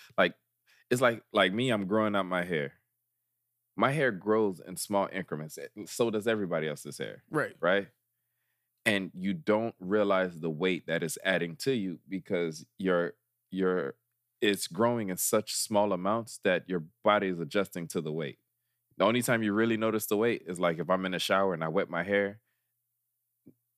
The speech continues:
Speaker 1: Since it's holding so much water, now I can really feel the difference in weight. But outside of that, I don't really feel it. You know what I mean?
Speaker 2: Right.
Speaker 1: And that's, like, the burden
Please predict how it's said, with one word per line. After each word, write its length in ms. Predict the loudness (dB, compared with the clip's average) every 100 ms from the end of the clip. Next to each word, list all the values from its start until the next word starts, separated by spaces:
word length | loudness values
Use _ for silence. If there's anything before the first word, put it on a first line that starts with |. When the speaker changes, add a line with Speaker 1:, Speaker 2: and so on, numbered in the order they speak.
| _ _ -4
Speaker 1:
Since 300 | 0 0 0
it's 120 | 0
holding 340 | 2 2 0
so 160 | 0 2
much 200 | 2 0
water, 300 | 0 2 0
now 300 | 0 2 4
I 80 | 2
can 180 | 0 -2
really 280 | 0 0 -4
feel 320 | 0 2 2
the 100 | 0
difference 440 | -2 -2 -4 -6
in 120 | -6
weight. 240 | -2 -2 -4 _ _ _ _ _ _ -2
But 280 | 2 2 0 _
outside 420 | 4 6 6 4 4
of 60 |
that, 220 | 0 0 -4 _
I 60 | -6
don't 260 | -6 -8 -10 -4
really 240 | -2 -2
feel 280 | -2 -2 -2
it. 120 | -6 _
You 80 | -6
know 80 | -4
what 80 | -2
I 40 |
mean? 280 | -4 -6 -8
Speaker 2:
Right. 260 | -4 -4 -4 -2
Speaker 1:
And 140 | 2
that's, 240 | 2 2 2
like, 220 | 2 2
the 80 | 2
burden 600 | 6 6 4 -2 -6